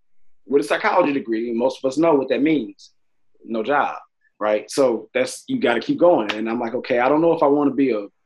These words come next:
psychiatrist or a neurosci-, I don't, I don't know how far I wanna go." So I, I majored in African American, I majored in, in, in psychology, minored in African American studies and business,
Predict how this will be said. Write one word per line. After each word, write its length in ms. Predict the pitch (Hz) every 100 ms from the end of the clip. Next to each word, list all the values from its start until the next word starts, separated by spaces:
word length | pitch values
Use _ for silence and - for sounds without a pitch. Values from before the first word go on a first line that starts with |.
| _
psychiatrist 840 | - 120 123 139 156 156 160 160 117
or 120 | 95
a 20 |
neurosci-, 500 | 90 135 156 147 -
I 80 | 151
don't, 220 | 160 147
I 40 | 127
don't 100 | 139
know 160 | 151
how 260 | 131 151 131
far 160 | 147 143
I 40 |
wanna 160 | 131 120
go." 320 | 110 139 98 -
So 140 | 117
I, 140 | 117 117 _ - -
I 60 | 101
majored 340 | 110 131 151 151
in 60 |
African 300 | 147 147 147
American, 320 | 143 147 147
I 40 | 113
majored 460 | 147 165 156 135 120
in, 100 | 120 120
in, 80 | 120
in 60 |
psychology, 600 | 117 123 147 131 110 101 - _ 104
minored 360 | 117 147 160
in 80 | 147
African 260 | 147 143 143
American 260 | 135 131 117
studies 380 | - 143 117 113
and 120 | 104
business, 580 | 151 139 92 - -